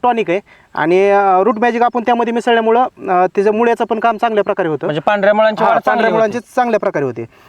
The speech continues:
Speaker 1: आणि त्याच्यानंतर आपण जे बायोक्रांती आणि, अ, रामा व्यायाम मॅक्स जे वापरतोय,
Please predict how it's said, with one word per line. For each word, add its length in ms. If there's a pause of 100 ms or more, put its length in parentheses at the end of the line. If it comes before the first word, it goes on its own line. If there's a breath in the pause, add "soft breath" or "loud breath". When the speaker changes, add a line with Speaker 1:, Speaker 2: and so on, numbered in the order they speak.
(140)
Speaker 1:
आणि 100
त्याच्यानंतर 420
आपण 260
जे 180 (160)
बायोक्रांती 640
आणि, 360
अ, 360
रामा 240
व्यायाम 180
मॅक्स 200
जे 100
वापरतोय, 440